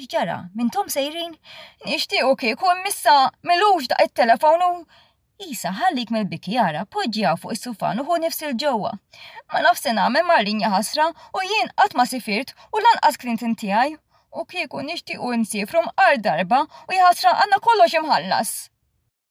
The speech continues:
Id-darba qatt magħluqa għal xi żmien qasir wara li telqet Teresa. Niftakarha titkellem ma' Marlene, tgħidilha kemm tixtieq issifer,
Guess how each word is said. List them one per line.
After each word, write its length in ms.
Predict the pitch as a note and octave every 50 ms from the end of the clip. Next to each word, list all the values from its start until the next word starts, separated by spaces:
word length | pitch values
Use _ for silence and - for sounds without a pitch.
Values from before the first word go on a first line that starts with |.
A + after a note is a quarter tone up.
| _ _ _ _ _ _ _ _ _ _ _ _ _ _ _ _ _ _ _ _ _ - A3
Id-darba 460 | G3 F3 A3+ B3 B3+ B3+ G#3 F#3 -
qatt 160 | - G3 -
magħluqa 380 | G3 F#3+ F#3 F#3 G#3+ G#3 - -
għal 140 | G3 F#3+ F3+ -
xi 100 | - F3
żmien 200 | D3+ F3+ G3 F#3+ -
qasir 400 | - F3+ - - - G3 E3 D3 C#3+
wara 160 | E3 E3 D#3
li 120 | D3+ D#3+ D3+
telqet 300 | - D#3 - - D#3 -
Teresa. 460 | _ D#3+ D3+ C#3 C#3 C3+ C3 - D3 D3+ E3 E3+ _ _ _ _ _ _ _ _ _ _ _ _ _ _ _ _ _ _ _ _ _ _ _ _ _ _ _ _
Niftakarha 540 | - A3 G#3+ - - A3+ - - C4+ B3 B3 A#3 -
titkellem 500 | A3 F#3+ - - B3+ A#3+ A#3 A#3 A#3 A3
ma' 80 | A3
Marlene, 640 | G#3+ G#3+ G#3+ G#3+ A3+ A#3 A3 B3 G3+ E3 D#3 D#3+ D#3+ _ _
tgħidilha 400 | - G3+ G3+ G3 - G#3+ G#3 G3+ G3
kemm 140 | G#3+ G3+ F#3
tixtieq 320 | G#3 G3 - - - - G3
issifer, 640 | - - - A#3 A3 E3 C#3 - D#3 C3+ - -